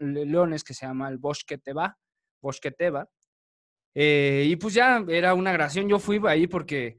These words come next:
porque Rayo, Rayo Ultravioleta, que también ha estado por acá, este, me invitó, me dijo, "Güey, cáele". Yo ni sabía qué, yo llevé mi sax porque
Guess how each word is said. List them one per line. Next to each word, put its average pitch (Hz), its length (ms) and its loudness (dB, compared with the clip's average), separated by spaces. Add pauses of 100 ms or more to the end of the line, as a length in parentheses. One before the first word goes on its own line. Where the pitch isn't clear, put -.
(180)
porque 117 680 -10
Rayo, 135 580 -2
Rayo 127 260 -6
Ultravioleta, 127 540 -4
que 120 80 -14
también 120 240 -6
ha - 20 -6
estado 131 260 -8
por 117 140 -8
acá, 139 320 -8 (380)
este, 120 1040 -10
me 139 100 -4
invitó, 147 300 -4
me 190 80 -4
dijo, 196 140 -4
"Güey, 240 200 0
cáele". 240 480 -2
Yo 202 160 -2
ni 247 120 -2
sabía 175 420 -4
qué, 185 340 -6
yo 170 120 -6
llevé 170 260 -4
mi 165 140 -8
sax 151 360 -10
porque 131 400 -12